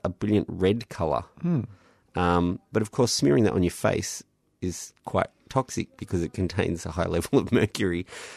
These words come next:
Speaker 1: So it probably wasn't all that good for people who wore the, uh, cinnabar-based makeup
Speaker 2: Hmm.
Speaker 1: on their faces. But obviously, the toxicity is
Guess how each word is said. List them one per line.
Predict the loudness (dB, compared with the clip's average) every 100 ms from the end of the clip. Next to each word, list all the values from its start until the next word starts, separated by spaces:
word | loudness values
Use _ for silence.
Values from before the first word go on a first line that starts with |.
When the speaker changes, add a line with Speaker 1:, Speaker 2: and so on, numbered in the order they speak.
| -14
Speaker 1:
So | 2 6 8
it |
probably | 8 6
wasn't | 6 6
all | 4
that | 2 2
good | 0 0
for | -2 -6
people | -6 -4 -6
who | -4 -4
wore | 0 0 0
the, | -2 -2
uh, | -4 -6
cinnabar-based | -4 -2 -2 0 -2 -2 -2 -4 -6 -14 _ -6
makeup | 0 2 0 -2
Speaker 2:
Hmm. | -12 _ _ -4
Speaker 1:
on | -2
their | -2
faces. | -2 -4 -2 -4 -6 -10 _ _ _ _ _ _ _ -20 -20 -20 -20 -2
But | 6
obviously, | 8 8 4 4
the | 2
toxicity | -2 -4 -2 -4 -2 -2 0
is | -2 -4